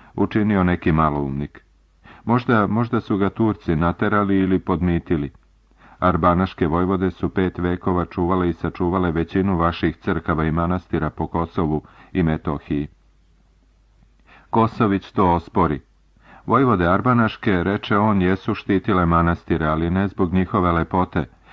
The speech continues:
već zbog svoje koristi.” Grožđe, vino, rakiju, med, seno, dve trećine, a ponekad i više,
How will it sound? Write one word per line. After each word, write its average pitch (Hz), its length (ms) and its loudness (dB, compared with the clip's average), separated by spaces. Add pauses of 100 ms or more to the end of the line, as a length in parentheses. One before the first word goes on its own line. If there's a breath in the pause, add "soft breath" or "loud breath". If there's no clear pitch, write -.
(140 loud breath)
već 90 180 2
zbog 85 220 0
svoje 82 320 0
koristi.” 82 600 -4 (640 soft breath)
Grožđe, 87 520 2
vino, 90 380 2
rakiju, 87 400 0
med, 90 340 0
seno, 76 520 -4 (280)
dve 85 260 -2
trećine, 82 520 0
a 73 80 0
ponekad 87 500 -2
i 85 80 0
više, 92 360 -4